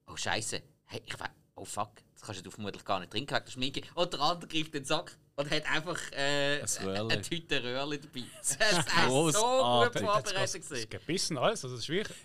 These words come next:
Speaker 2: Ja, ja,
Speaker 1: Ja.
Speaker 2: ja. Das Einzige, was er nicht hatte, oder, äh, der Original Art, glaub ich, noch so Gesichtsprothesen. Weißt du, so die Backen, das so draufgeklebt und so seine Nasen und so.
Speaker 3: Ja, das ein bisschen
Speaker 2: Das hat er
Speaker 3: bekannter
Speaker 2: nicht
Speaker 3: ist.
Speaker 2: gehabt.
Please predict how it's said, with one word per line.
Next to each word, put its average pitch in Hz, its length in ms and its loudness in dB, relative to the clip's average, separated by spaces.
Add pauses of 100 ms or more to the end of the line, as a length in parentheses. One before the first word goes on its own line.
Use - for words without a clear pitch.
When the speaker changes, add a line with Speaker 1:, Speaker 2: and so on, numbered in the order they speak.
Speaker 2:
Ja, 156 160 8
ja, 339 180 6 (140)
Speaker 1:
Ja. 190 80 4
Speaker 2:
ja. 240 100 4 (180)
Das - 120 0
Einzige, 233 260 6
was 233 80 0
er 240 60 0
nicht 202 180 0
hatte, 175 400 4
oder, 170 540 4
äh, 143 60 4
der - 120 -8
Original 139 520 2
Art, 160 320 -2
glaub 151 180 2
ich, 147 60 2
noch 135 100 4
so 127 220 2
Gesichtsprothesen. 117 1080 -2 (140)
Weißt 117 240 2
du, 120 40 -2
so 110 140 0
die 104 140 -4
Backen, 139 680 2
das 127 140 -4
so 131 80 -4
draufgeklebt 127 680 -4
und 107 100 -4
so 117 120 -2
seine 110 200 -2
Nasen 127 500 2
und 139 140 -4
so. 143 200 -4
Speaker 3:
Ja, 135 80 -10
das 139 140 -6
ein - 40 -12
bisschen 127 160 -6
Speaker 2:
Das 151 180 4
hat 165 80 8
er 135 140 4
Speaker 3:
bekannter - 0 -
Speaker 2:
nicht 117 200 2
Speaker 3:
ist. 123 80 -4
Speaker 2:
gehabt. 95 200 0